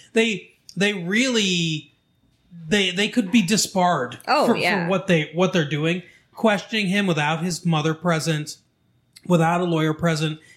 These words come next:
Speaker 1: advising him that he doesn't need a lawyer.
Speaker 2: Yeah, I mean, that was just over the top. As soon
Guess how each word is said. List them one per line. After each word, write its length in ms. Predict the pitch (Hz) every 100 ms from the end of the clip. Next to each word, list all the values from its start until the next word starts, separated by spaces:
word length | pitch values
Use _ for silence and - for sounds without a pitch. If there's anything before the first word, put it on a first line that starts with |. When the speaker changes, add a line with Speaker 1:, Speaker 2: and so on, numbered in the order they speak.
| _
Speaker 1:
advising 640 | 190 160 165 170 170 190
him 200 | 170 180
that 120 | 165 160
he 100 | 151
doesn't 480 | 170 160 170 - 143
need 260 | 160 180
a 40 | 196
lawyer. 360 | 202 196 196
Speaker 2:
Yeah, 180 | 196 247
I 40 | 240
mean, 100 | 262
that 120 | 403 539
was 80 | 277
just 80 | 208
over 100 | 175
the 80 | 190
top. 160 | 269
As 160 | 247
soon 100 | 247